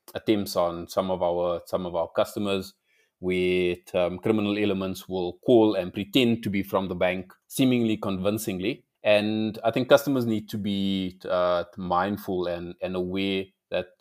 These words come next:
that is unlikely that someone reporting to be from your bank or the, or your service provider would call you and ask you for your personal information. If you're in such a situation,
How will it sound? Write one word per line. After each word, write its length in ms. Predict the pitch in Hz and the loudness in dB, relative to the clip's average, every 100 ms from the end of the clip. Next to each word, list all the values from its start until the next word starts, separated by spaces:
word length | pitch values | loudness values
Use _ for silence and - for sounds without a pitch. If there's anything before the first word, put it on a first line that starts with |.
| - _ _ _ _ - | -20 _ _ _ _ -10
that 380 | 117 104 - | 2 4 4
is 180 | 196 165 131 | 0 -2 0
unlikely 760 | 143 127 95 90 98 101 95 | 2 4 4 4 2 -2 -4
that 260 | 87 90 85 _ - _ | -2 -2 -2 _ -20 _
someone 600 | - 110 101 98 95 90 - - | 2 2 4 2 0 -4 -8 -6
reporting 500 | 123 95 123 120 110 | -2 2 2 2 0
to 100 | 107 | -2
be 540 | 101 101 98 98 90 - _ _ _ _ - | -2 0 0 0 -4 -10 _ _ _ _ -4
from 560 | 95 92 90 87 87 | 4 6 6 4 -2
your 160 | 90 90 | -4 0
bank 440 | 92 95 104 101 - | 4 4 2 -4 -10
or 580 | - 92 90 90 87 85 - | -4 0 2 4 2 -2 -8
the, 420 | - 92 90 87 92 | -18 -10 -8 -6 -6
or 180 | 90 87 | -6 -4
your 100 | 87 | -2
service 360 | - 113 104 | 4 4 4
provider 600 | - 98 87 82 87 87 - _ _ | -2 0 2 0 0 -2 -6 _ _
would 180 | 92 - | -14 -14
call 320 | - 139 135 | 0 2 4
you 280 | 123 107 107 | 2 2 0
and 200 | 95 90 | -2 -2
ask 300 | 101 98 95 | 0 0 0
you 100 | 95 | -10
for 200 | 87 92 | -8 -6
your 140 | 92 90 | -4 -4
personal 420 | 95 90 90 87 | -4 -4 -6 -8
information. 520 | 87 - 82 80 - _ - | -10 -12 -12 -12 -16 _ -6
If 120 | 143 | 2
you're 100 | 147 | 4
in 200 | 135 117 | 4 0
such 280 | - 123 - | 4 4 4
a 60 | |
situation, 840 | 117 107 - 90 92 95 95 90 85 | -4 -6 -2 2 2 0 -4 -4 -10